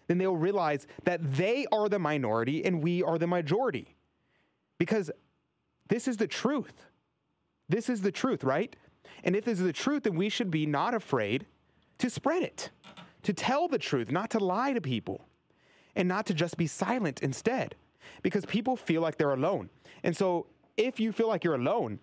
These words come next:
in the world, right? If you feel like you're alone and no one else is out there to listen to you, that to help you, to support you, well, you're gonna start thinking, "Well, maybe I was wrong about this," 'cause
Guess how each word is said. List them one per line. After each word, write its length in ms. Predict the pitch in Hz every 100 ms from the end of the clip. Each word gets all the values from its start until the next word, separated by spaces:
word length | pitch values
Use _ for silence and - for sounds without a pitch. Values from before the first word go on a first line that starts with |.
| -
in 100 | 143
the 60 |
world, 280 | 120 123 123
right? 260 | 123 185 - _ _ _ -
If 140 | 139
you 80 | 208
feel 140 | 214 226
like 120 | 220
you're 100 | 208
alone 300 | 165 131 131
and 100 | 135
no 120 | 147
one 180 | 202 208
else 260 | 165 180 165
is 100 | 139
out 240 | 165 220
there 200 | 131 117
to 60 | 113
listen 340 | 127 185 156
to 100 | -
you, 120 | 127
that 200 | 120 117 120
to 80 |
help 280 | 113 170 -
you, 160 | 139 117
to 300 | - 120 117 - -
support 560 | 156 117 170 240 -
you, 240 | 139 113 117 - -
well, 140 | 208
you're 140 | 175 233
gonna 120 | 269
start 240 | 220 190
thinking, 360 | 160 156 151 135 - _ _ _ _ _ _ -
"Well, 80 | 160
maybe 180 | 254 359
I 120 | 202
was 140 | 208 127
wrong 240 | 143 202
about 240 | 120 107
this," 180 | - -
'cause 120 | 147